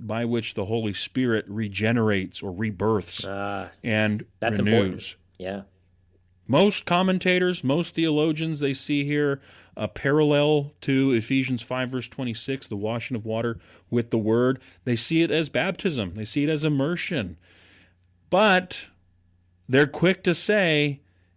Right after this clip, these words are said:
Speaker 1: "Yeah, but it doesn't have to do with salvation." <laughs> Um,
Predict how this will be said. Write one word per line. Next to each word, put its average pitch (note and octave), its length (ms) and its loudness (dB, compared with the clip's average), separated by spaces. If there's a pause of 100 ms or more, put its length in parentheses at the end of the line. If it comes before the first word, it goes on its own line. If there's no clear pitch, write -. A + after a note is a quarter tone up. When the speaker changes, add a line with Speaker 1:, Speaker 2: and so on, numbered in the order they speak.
(120)
Speaker 1:
"Yeah, E3 240 2
but D3+ 120 2
it C#3+ 80 -2
doesn't D3 180 2
have C#3 80 -2
to B2+ 60 -8
do C3 80 2
with G#2+ 100 0
salvation." F#2+ 540 -4 (380)
<laughs> A2+ 280 -4 (580)
Um, G#2+ 500 -2